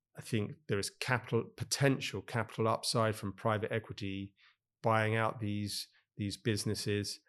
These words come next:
Um, you know, I, I point to our track record of companies being acquired. These are obviously, um, high quality, scarce assets. If,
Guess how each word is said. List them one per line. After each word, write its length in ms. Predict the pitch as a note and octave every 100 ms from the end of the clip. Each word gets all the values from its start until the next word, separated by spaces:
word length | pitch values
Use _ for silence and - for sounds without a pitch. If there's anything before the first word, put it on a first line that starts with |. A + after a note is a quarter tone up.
| _ _ -
Um, 380 | G2 F#2+ G#2+ - -
you 140 | B2
know, 80 | G2
I, 180 | G2 A2
I 20 |
point 360 | - - A2+ A2+
to 280 | A2+ G#2 G#2+
our 160 | G#2+
track 240 | G2+ - A2
record 380 | G#2+ A#2+ - G#2+
of 100 | F#2+
companies 400 | - G#2 G#2 F#2+
being 480 | - A2 G2+ G2 G2 _ _ -
acquired. 520 | G#2 - B2 A2+ G2
These 200 | G2+ F#2+
are 100 | G2
obviously, 580 | A#2 G#2 - G2+ G2+ G2 _ _ _ _ _ G#2+
um, 420 | G2+ G2+ G#2+ G2+ - _
high 240 | - B2 G#2+
quality, 460 | - A#2 G#2+ -
scarce 460 | F#2+ - A2 G#2+ -
assets. 480 | A2+ A2 F#2 - G2
If, 160 | -